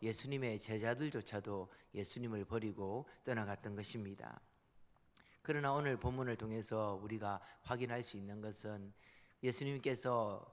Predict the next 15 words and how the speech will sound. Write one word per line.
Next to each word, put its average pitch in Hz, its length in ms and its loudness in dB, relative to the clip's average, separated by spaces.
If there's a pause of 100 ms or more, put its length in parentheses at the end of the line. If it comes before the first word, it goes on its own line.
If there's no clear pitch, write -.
(140)
그 139 180 2
영광의 123 600 4
길 101 540 0
그리고 117 640 0
기적과, 117 720 2 (440)
어, 95 300 -8 (160)
이적의 123 460 2
길을, 117 460 2
역사를 123 400 2
보일 113 260 2
때에 107 500 0 (460)
있었던 120 500 -2
모든 139 380 0
자들은 107 400 -2
떠났지만 104 800 -2